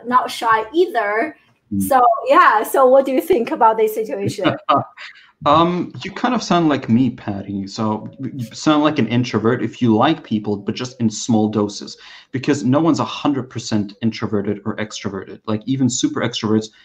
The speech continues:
Speaker 2: will probably at some point need a little bit of me time. It's just less frequent and less prolonged. And like me, I, I do actually get out of the house and talk to people,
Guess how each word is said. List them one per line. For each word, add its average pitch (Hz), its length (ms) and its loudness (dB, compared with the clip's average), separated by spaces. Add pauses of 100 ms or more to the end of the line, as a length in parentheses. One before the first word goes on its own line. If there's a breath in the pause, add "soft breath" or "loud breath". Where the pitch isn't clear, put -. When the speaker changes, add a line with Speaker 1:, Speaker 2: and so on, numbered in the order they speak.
(200 soft breath)
Speaker 2:
will 104 120 -2 (100)
probably 123 580 2
at - 160 -6
some 131 460 0
point 143 580 0
need 110 240 4
a 110 60 0
little 110 220 4
bit 110 120 -2
of 107 100 0
me 107 160 4
time. 123 440 -2
It's 104 120 -6
just - 340 -8 (500)
less 107 340 0
frequent 98 800 -6 (140)
and 98 180 -2
less 101 220 -4
prolonged. 98 840 -4
And 113 100 4
like 139 240 2
me, 202 180 0
I, 107 360 0
I 107 80 2
do 110 200 -2 (520)
actually 110 320 -2
get 104 160 0
out 104 80 2
of 98 80 -2
the 98 60 -2
house 113 220 -2
and 101 80 -14
talk 107 180 -12
to - 100 -12
people, - 420 -8